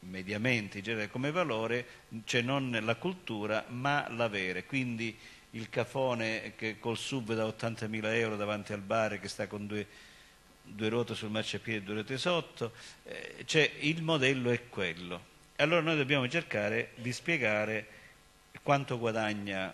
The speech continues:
un corriere di cocaina, quanto guadagna un estortore, quanto guadagna un panettiere,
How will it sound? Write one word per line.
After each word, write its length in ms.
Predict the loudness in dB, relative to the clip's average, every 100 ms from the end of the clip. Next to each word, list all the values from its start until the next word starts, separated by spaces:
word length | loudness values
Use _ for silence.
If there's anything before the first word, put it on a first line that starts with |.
| -10 -20 -14
un 160 | -12
corriere 400 | -6 -4 -2 -2
di 100 | -4
cocaina, 680 | -8 -8 -6 -8 -6 -8 -8 -12 -20 -12
quanto 400 | 2 2 4 -2
guadagna 360 | 0 0 0 -2
un 80 | -4
estortore, 680 | -2 -4 -4 -4 -4 -4 -8 4
quanto 300 | 4 4 0
guadagna 340 | 0 0 0
un 100 | -4
panettiere, 720 | -2 0 -2 -4 -4 -4 -4